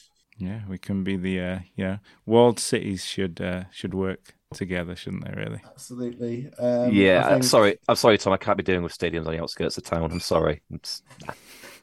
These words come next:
Speaker 2: I mean, I think given how much both clubs have suffered over the years, I don't think it's, it's fair on anybody to have to support both of them. Uh, I did
Speaker 3: <laughs>
Speaker 2: mention to some York fans in the bar yesterday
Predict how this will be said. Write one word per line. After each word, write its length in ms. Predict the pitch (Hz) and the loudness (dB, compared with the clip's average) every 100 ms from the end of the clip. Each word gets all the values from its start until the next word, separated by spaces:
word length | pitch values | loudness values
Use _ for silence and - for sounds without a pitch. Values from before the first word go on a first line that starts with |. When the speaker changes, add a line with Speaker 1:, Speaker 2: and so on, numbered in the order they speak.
| _ _ - | _ _ 0
Speaker 2:
I 60 | |
mean, 260 | 143 143 135 | 4 4 2
I 60 | 151 | 0
think 360 | 160 147 131 135 | 0 -2 -4 -2
given 240 | 151 151 | 0 2
how 160 | 147 139 | 4 4
much 480 | 135 135 - - - | 2 0 -8 -12 -8
both 380 | 127 131 123 - | 2 2 2 0
clubs 280 | 131 120 120 | -2 -2 -4
have 140 | 117 | -8
suffered 500 | - 123 - 113 110 123 | -2 -2 0 -4 -4 -6
over 240 | 123 113 113 | -4 -4 -4
the 120 | 110 | -4
years, 480 | 110 110 110 110 - | -2 -2 -2 -4 -4
I 40 | 117 | -2
don't 220 | 120 120 | -2 -2
think 320 | 127 113 107 - _ - | -2 -2 -4 -12 _ -12
it's, 300 | 135 113 - | -12 -8 -6
it's 200 | 127 123 | -4 -4
fair 200 | - 120 | 2 4
on 100 | 113 | 6
anybody 400 | 117 117 113 107 | 4 2 0 -2
to 160 | 107 120 | -2 -2
have 240 | 120 123 | -2 -6
to 80 | - | -6
support 460 | 117 117 123 110 - | -6 -2 0 0 0
both 280 | 117 110 - | 0 0 -4
of 180 | 117 - | -2 2
them. 260 | 160 139 - - - 123 | 2 0 -4 -12 -4 2
Uh, 280 | 113 117 - | 6 6 6
I 140 | 127 | 4
did 220 | 127 120 | 4 4
Speaker 3:
<laughs> 20 | |
Speaker 2:
mention 360 | 123 117 - 120 | 2 0 -2 -4
to 60 | 120 | -4
some 200 | - 120 | -4 -2
York 360 | 117 120 117 | 0 0 -2
fans 600 | - 120 117 117 117 117 - | -6 -6 -4 -6 -8 -10 -8
in 160 | 131 120 | -2 -2
the 80 | 113 | 0
bar 300 | 120 110 117 | 2 2 2
yesterday 760 | 120 - - 117 110 107 120 | 0 -2 -4 0 2 0 -6